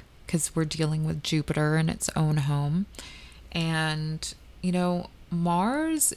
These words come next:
is doing pretty good, uh, especially since, um, <laughs> it's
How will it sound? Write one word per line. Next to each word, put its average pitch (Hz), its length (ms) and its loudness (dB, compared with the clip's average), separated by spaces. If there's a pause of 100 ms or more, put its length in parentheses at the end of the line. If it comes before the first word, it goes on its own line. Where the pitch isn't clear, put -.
is 185 520 2 (140)
doing 175 460 2 (420)
pretty 254 920 -2 (320)
good, 165 560 0 (580)
uh, 156 220 0
especially 165 1040 2 (1160)
since, - 680 0
um, 147 460 -6 (840)
<laughs> - 80 -2
it's 175 160 4